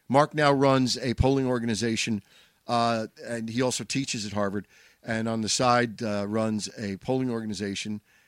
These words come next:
uh, uh, which, uh, does the best polling business in, in bo-, polling in the business, uh, aside from Doug Schoen's. And you probably can't get them. You know why? Because they're working for foreign countries. I worked for foreign countries,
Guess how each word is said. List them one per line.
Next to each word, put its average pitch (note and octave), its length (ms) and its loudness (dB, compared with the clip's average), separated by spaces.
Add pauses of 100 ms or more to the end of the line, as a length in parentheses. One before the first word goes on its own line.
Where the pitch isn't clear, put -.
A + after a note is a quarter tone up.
(340)
uh, F#2+ 340 -8
uh, - 20 -10 (500)
which, A2+ 520 -8
uh, G2 280 -2 (540)
does A#2 260 -2
the A2 100 -4
best A2 200 -4
polling A#2 280 0
business G#2 340 -4
in, G#2+ 240 -6
in G2+ 280 -6 (540)
bo-, A#2+ 280 0
polling A#2+ 300 0
in G#2+ 80 0
the G#2 40 0
business, A2+ 400 0 (440)
uh, G#2+ 260 -4
aside B2 440 2
from A#2 180 -6
Doug A2+ 200 0
Schoen's. G2 480 0 (340)
And G#2+ 360 -2
you A#2 200 0
probably C#3+ 420 0
can't C3 340 -4
get B2 240 -2
them. E2+ 180 -8 (440)
You A#2 100 -2
know A#2+ 100 4
why? A#2+ 260 4
Because A#2 240 -8
they're A#2+ 120 0
working A#2+ 380 0
for A2+ 160 -10
foreign A#2+ 440 0
countries. G#2 460 -8 (600)
I C3 120 2
worked C3 340 2
for - 140 -10
foreign F2+ 360 -6
countries, F2 500 -8